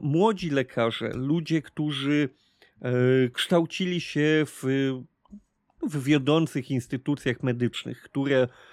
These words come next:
e, nie chcę być tutaj jakiś niesprawiedliwy wobec Rosji, ale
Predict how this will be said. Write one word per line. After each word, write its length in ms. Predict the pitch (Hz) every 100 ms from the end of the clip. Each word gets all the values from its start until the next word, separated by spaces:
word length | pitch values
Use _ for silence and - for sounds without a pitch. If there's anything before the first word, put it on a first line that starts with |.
| - - -
e, 220 | 120 120
nie 300 | 135 147 165
chcę 200 | - 143
być 260 | 123 123 -
tutaj 320 | 127 - 120
jakiś 280 | 113 - -
niesprawiedliwy 720 | 123 - 120 127 127 151 139
wobec 380 | 113 113 120 -
Rosji, 340 | 123 120 -
ale 220 | 151 160